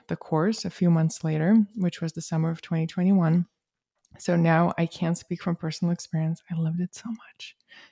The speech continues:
It was such a special experience. And I was going through it live as I was actually visiting my family in Russia and going on all of these different ancestral journeys, uh, revisiting my homeland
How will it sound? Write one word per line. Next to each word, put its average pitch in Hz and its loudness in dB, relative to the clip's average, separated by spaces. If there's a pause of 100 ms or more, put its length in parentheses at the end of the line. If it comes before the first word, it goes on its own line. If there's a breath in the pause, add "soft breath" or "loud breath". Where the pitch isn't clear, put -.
(120)
It 180 -4
was 175 -4
such - -6
a 180 -4
special 170 0
experience. 180 4
And 170 4
I 165 4
was 165 0
going 170 4
through 170 0
it 165 -2
live 160 2 (120)
as 165 0
I 165 4
was 160 0
actually 165 -2
visiting 160 0
my 170 0
family 160 2
in 165 2
Russia 170 -2 (560 soft breath)
and 160 4
going 165 4
on 160 4
all 160 2
of 160 -2
these 160 -6
different 160 0
ancestral 156 -2
journeys, 160 2 (600 soft breath)
uh, 165 2
revisiting 165 4 (100)
my 170 0
homeland 175 2